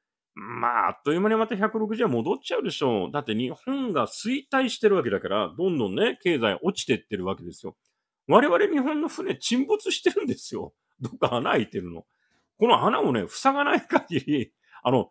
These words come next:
どんどん水入ってきてるんですよ。水入ってきてどんどん沈んでるんだけど、船の中にいてわかんないんだろうね。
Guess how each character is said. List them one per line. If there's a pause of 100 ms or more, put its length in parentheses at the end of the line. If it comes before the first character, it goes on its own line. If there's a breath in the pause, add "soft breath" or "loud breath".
ど
ん
ど
ん
水
入
っ
て
き
て
る
ん
で
す
よ。 (480)
水
入
っ
て
き
て
ど
ん
ど
ん
沈
ん
で
る
ん
だ
け
ど、 (400)
船
の
中
に
い
て
わ
か
ん
な
い
ん
だ
ろ
う
ね。